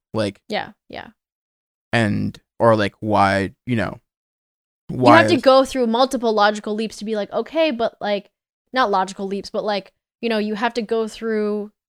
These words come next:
Speaker 2: a whole set of explanations to be like, "Okay, well,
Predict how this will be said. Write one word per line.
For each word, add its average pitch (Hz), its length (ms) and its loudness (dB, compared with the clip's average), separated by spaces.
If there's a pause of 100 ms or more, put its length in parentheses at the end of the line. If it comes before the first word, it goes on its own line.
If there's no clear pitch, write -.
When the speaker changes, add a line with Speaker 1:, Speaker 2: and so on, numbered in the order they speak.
(160)
Speaker 2:
a 208 100 0
whole 220 480 2
set 226 500 0
of 196 360 -2
explanations 202 800 -6
to 185 100 -12
be 190 80 -6
like, 180 160 -6
"Okay, 202 220 -6
well, 190 360 -4